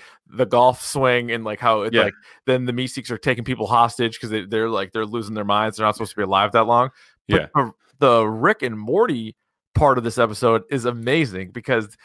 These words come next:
Speaker 1: they just keep going on, like, this quest, and Rick is just like, "This is so lame." He's like, "Got his portal gun." He's like, "We can just get out of here at any time, Morty." And Morty's like, "No, we're sticking with it."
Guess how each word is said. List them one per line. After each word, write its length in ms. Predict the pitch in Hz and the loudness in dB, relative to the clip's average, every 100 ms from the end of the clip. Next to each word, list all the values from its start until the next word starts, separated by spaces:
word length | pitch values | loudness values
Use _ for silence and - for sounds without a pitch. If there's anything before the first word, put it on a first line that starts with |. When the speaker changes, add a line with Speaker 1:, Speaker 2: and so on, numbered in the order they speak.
| _ - | _ -6
Speaker 1:
they 80 | 120 | -4
just 160 | 123 | -4
keep 140 | - 147 | -8 -2
going 320 | 151 151 135 | 2 2 2
on, 120 | 131 | 0
like, 200 | 123 113 | 0 -4
this 160 | 110 - | -6 -6
quest, 640 | - 147 139 120 - - _ _ _ 127 | -2 2 2 2 -4 -20 _ _ _ -2
and 240 | 117 110 117 | -2 -4 -2
Rick 180 | 143 139 | -2 -2
is 100 | 113 | -8
just 120 | 110 | -8
like, 80 | 117 | -8
"This 140 | 135 - | -8 -10
is 80 | - | -6
so 200 | 143 131 | 0 0
lame." 340 | 123 120 120 | 0 -2 -2
He's 80 | 113 | -4
like, 100 | 110 | -4
"Got 60 | 123 | -4
his 80 | 117 | -4
portal 300 | - 127 110 | -2 -2 -2
gun." 140 | 113 110 | -4 -8
He's 80 | 101 | -8
like, 80 | 104 | -8
"We 120 | 127 | -8
can 80 | 131 | -6
just 160 | 131 - | -6 0
get 100 | 123 | 2
out 100 | 120 | 2
of 60 | |
here 80 | 113 | 0
at 60 | 110 | -2
any 100 | 107 | -4
time, 280 | 117 110 107 | -2 -2 -2
Morty." 340 | 107 104 104 _ _ - | -4 -4 -6 _ _ -16
And 80 | 110 | -6
Morty's 280 | 113 113 104 | -4 -2 -4
like, 140 | 101 | -2
"No, 140 | 123 120 | -2 -2
we're 80 | 110 | -4
sticking 320 | - 123 117 | -6 -6 -2
with 160 | 117 | 0
it." 120 | 113 | 0